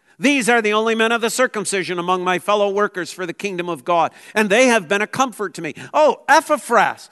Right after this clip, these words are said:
who is one of you, a servant of Jesus Christ, greets you, always struggling on you in behalf of his prayers, that you may stand mature and fully assured in all the will of God. For I bear him witness that he has worked hard for you and for those in Laodicea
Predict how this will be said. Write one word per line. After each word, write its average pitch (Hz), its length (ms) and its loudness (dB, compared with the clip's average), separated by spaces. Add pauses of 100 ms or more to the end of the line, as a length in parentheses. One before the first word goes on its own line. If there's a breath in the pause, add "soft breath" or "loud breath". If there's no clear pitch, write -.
(140 loud breath)
who 277 180 2
is 247 160 0
one 302 220 4
of 277 100 0
you, 208 160 0
a 160 60 -4
servant 202 400 -2
of 190 80 -8
Jesus 233 420 -6
Christ, 311 480 2
greets 226 320 -4
you, 175 160 -6 (180 loud breath)
always 277 420 4
struggling 202 540 -2
on 180 200 -2
you 175 160 -4
in 165 80 -4
behalf 170 420 -4
of 156 120 -12
his 151 180 -10
prayers, 175 440 -2
that 165 200 -8
you 180 80 -10
may 170 160 -4
stand 170 420 -8
mature 165 400 -8
and 147 160 -10
fully 175 300 -6
assured 160 400 -8
in 151 100 -8
all 160 180 -2
the 151 80 -8
will 147 220 -8
of 131 140 -14
God. 139 280 -4 (300 loud breath)
For 226 160 2
I 208 140 6
bear 202 280 -2
him 220 180 0
witness 233 440 0
that 185 140 -2
he 180 80 -2
has 175 180 -6
worked 185 300 -6
hard 226 520 0
for 214 300 -2
you 185 240 -4 (240 loud breath)
and 175 160 -6
for 185 140 -6
those 175 260 -4
in 170 140 -10
Laodicea 156 800 -4